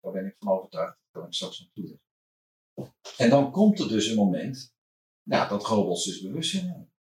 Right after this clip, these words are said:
En dat is wel raar om dat te bedenken, want dat betekent over, over vijftig jaar, over dertig jaar, laten we dertig jaar weer nemen, dat, dat we een wereld zouden kunnen hebben waarin zo'n, zo'n speeldier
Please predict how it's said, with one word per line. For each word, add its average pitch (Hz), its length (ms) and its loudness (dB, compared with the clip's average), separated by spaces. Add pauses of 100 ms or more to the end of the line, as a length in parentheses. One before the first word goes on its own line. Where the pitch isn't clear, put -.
(140)
En 113 180 2
dat 139 280 2
is 123 120 -8
wel 123 180 2
raar 127 300 4
om 123 60 -6
dat 120 160 -4
te 127 100 -12
bedenken, 107 440 -2
want 117 180 -8
dat 113 100 -12
betekent 113 340 -4
over, - 460 -6
over 107 220 -16
vijftig 107 360 0
jaar, - 480 -2 (720)
over 95 280 -4
dertig 127 300 -2
jaar, 98 300 -2
laten 117 180 -4
we 113 60 -10
dertig 123 240 -4
jaar 120 200 -6
weer 107 120 0
nemen, 87 480 -6 (460)
dat, - 320 -4
dat 117 220 0
we - 80 -6
een 107 80 4
wereld 135 280 4
zouden 101 240 4
kunnen 87 260 -4
hebben 87 240 -8
waarin 123 220 -4
zo'n, 104 340 2 (200)
zo'n 110 240 -2
speeldier 113 880 0